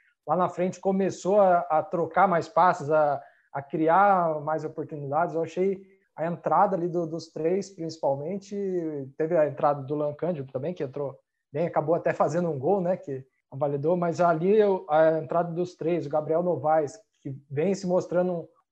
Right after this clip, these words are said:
um jogador importante ali pra atuar ali no meio, né, na, na função ali do Praxedes, do, que era do Claudinho e tal, também tá se indo bem, né, um jogador bem versátil, e o Evangelista, que voltando de,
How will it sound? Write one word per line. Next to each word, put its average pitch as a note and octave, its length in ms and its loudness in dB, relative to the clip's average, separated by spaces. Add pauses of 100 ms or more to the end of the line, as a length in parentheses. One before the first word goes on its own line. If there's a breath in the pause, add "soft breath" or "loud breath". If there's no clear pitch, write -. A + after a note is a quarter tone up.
um D3+ 60 -10
jogador E3+ 480 0
importante G3 540 0
ali G3+ 220 2
pra G3+ 220 2
atuar F#3+ 640 4
ali D#3 180 -4
no E3+ 100 -4
meio, F3 320 2
né, F3 200 0
na, C#3+ 260 -6
na C3+ 160 -10
função D#3 500 -8
ali D3 280 -6 (480)
do C#3+ 100 -6
Praxedes, C#3+ 960 0
do, C3+ 400 -10 (240)
que - 80 -6
era D#3 180 4
do D3 120 -2
Claudinho D3 680 -2
e - 160 -20
tal, F3 320 0
também D#3+ 300 -8 (220)
tá F3+ 160 2
se F3+ 200 -10
indo E3 120 -6
bem, D3+ 200 -2
né, G#3+ 180 -2
um E3 100 -6
jogador D#3 360 -2
bem D#3+ 220 -2
versátil, D#3+ 720 -2 (600)
e D#3+ 240 -2
o E3+ 160 0
Evangelista, F3 680 -2
que D#3+ 120 -8
voltando E3 580 0
de, C#3+ 400 -6